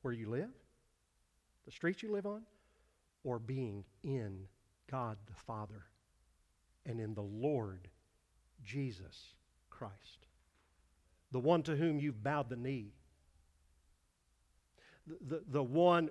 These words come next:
who is the Savior, the one who is the Messiah.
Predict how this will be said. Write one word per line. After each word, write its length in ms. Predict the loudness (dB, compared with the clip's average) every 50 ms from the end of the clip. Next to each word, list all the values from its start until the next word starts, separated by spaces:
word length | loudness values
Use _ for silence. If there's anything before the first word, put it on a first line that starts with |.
| 0 0
who 180 | 0 0 0 0 2
is 360 | 2 2 2 2 0 -2 -4
the 100 | -6 -4
Savior, 600 | -4 -2 -2 0 0 0 -2 -2 -2 -4 -4 -6 -10 -12 -2
the 80 | -2 0
one 320 | 2 4 6 6 6 4
who 300 | 2 0 0 0 0 0 0 0
is 440 | 0 2 4 2 2 0 -2 -6
the 120 | -6 -4 -4
Messiah. 720 | -4 -4 -6 -8 -8 -6 -4 -2 -2 0 0 0 -2 -4